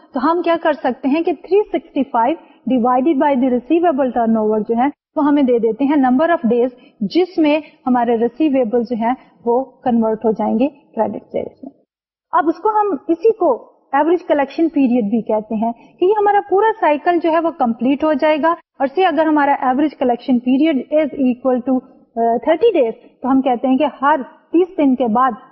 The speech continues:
ہماری کریڈٹ سیل جو ہے وہ کیش میں کنورٹ ہو جاتی ہیں یا ریسیویبل جو ہے ہم کلیکٹ کر لیتے ہیں۔ تو ہمارا یہ ایوریج کلیکشن پیریڈ جو ہے جتنا کم ہوگا اتنی ہی ایفیشنسی یہ ریفلیکٹ کرے گا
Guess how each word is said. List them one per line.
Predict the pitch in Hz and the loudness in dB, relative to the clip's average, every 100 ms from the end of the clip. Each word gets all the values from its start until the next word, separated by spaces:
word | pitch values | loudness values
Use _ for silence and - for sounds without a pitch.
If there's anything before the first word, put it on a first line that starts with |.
| - | -2
ہماری | 240 240 240 233 | 0 2 0 -2
کریڈٹ | 247 247 302 320 | -2 0 0 -2
سیل | 262 240 | -2 -2
جو | 226 214 | -2 -4
ہے | 220 | -4
وہ | 226 | -4
کیش | 226 220 214 233 | -4 -6 -6 -4
میں | 285 - _ - | -4 -6 _ -2
کنورٹ | 247 226 226 240 | 0 0 -2 -4
ہو | |
جاتی | 220 226 - 277 302 | -2 -2 0 0 0
ہیں | 349 _ _ | -2 _ _
یا | 269 | -2
ریسیویبل | 262 - 349 285 214 233 | -2 0 0 0 -2 -2
جو | 208 | -2
ہے | 233 226 | -2 0
ہم | 233 254 | 0 0
کلیکٹ | 254 240 226 - | 0 -2 -4 -6
کر | 233 | -4
لیتے | 240 - - - | -2 -4 -6 -10
ہیں۔ | 247 _ _ _ _ _ | -12 _ _ _ _ _
تو | 349 381 | -2 0
ہمارا | 403 427 | 2 2
یہ | 370 453 381 294 294 285 | 4 2 2 -2 -2 0
ایوریج | 311 392 - | 0 0 0
کلیکشن | 311 269 - 285 | -2 -2 0 0
پیریڈ | 269 262 330 320 247 | 2 2 2 -2 -4
جو | 233 | -2
ہے | 226 | 0
جتنا | 214 262 320 403 415 | 0 -4 -2 -2 0
کم | 277 233 | 0 0
ہوگا | 226 214 220 269 _ _ - | -2 -2 -4 -4 _ _ -6
اتنی | 311 - 349 370 | -4 0 2 2
ہی | 403 392 - _ - | 2 0 -2 _ -6
ایفیشنسی | - 254 - 247 240 302 277 | -2 -2 0 0 0 0 0
یہ | 262 | 0
ریفلیکٹ | 226 - 294 294 - | -2 -2 -4 -4 -6
کرے | 226 220 | -2 -2
گا | 220 | -2